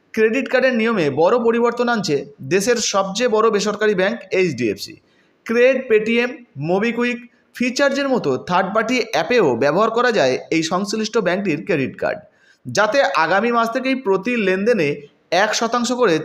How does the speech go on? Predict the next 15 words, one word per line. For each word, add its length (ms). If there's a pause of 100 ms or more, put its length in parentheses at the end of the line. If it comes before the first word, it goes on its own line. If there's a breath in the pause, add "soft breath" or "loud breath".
চার্জ 240 (180)
আরোপ 240
করছে 260 (340)
এইচডিএফসি 560
ব্যাংক 220
কর্তৃপক্ষ। 440 (320)
তো 40 (100)
বুঝতে 240
পারছেন 240 (160)
ইতিমধ্যে 400
এই 120
সমস্ত 240 (180)
অ্যাপ্লিকেশনে 640
কিন্তু 200 (260)
এইচডিএফসি 480